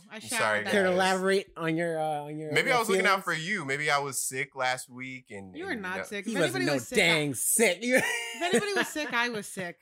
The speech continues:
Speaker 2: Okay, this is our second episode. I feel attacked already.
Speaker 1: You should. Um, so last episode we ended with Miley Cyrus, uh,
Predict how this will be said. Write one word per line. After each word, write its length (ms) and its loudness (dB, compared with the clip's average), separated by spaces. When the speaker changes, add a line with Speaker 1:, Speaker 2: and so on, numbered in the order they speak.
Speaker 2:
Okay, 220 2
this 140 0
is 60 -6
our 120 2
second 340 2
episode. 320 -2
I 80 2
feel 200 -4
attacked 520 -4
already. 500 -4
Speaker 1:
You 220 4
should. 500 -2
Um, 480 -4
so 540 -8
last 360 0
episode 340 -6
we 100 -4
ended 200 -6
with 120 -8
Miley 340 -10
Cyrus, 640 -14
uh, 340 -10